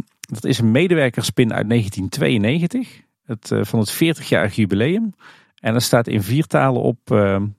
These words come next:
"Mag ik u een wondertje doen?" En dat was echt een enorm plastic plakkaat. Wat, eh, personeelsleden, eh, dat jaar droegen als een soort, ja,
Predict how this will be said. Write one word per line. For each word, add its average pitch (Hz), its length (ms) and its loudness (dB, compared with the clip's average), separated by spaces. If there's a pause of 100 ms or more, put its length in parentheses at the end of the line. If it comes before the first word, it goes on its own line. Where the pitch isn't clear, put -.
"Mag - 260 0
ik - 180 -4
u - 180 -2
een 104 140 0
wondertje 131 420 -2
doen?" - 240 -8 (840)
En 110 100 -4
dat - 20 2
was 110 160 2
echt 113 140 -2
een 110 120 0
enorm 113 460 2 (400)
plastic - 440 0
plakkaat. 131 600 -2 (480)
Wat, 117 240 0
eh, - 340 2
personeelsleden, 139 920 2
eh, 123 260 -2
dat 117 180 0
jaar 117 240 4
droegen 127 360 0
als 104 120 2
een 110 80 0
soort, - 520 0
ja, 85 280 -2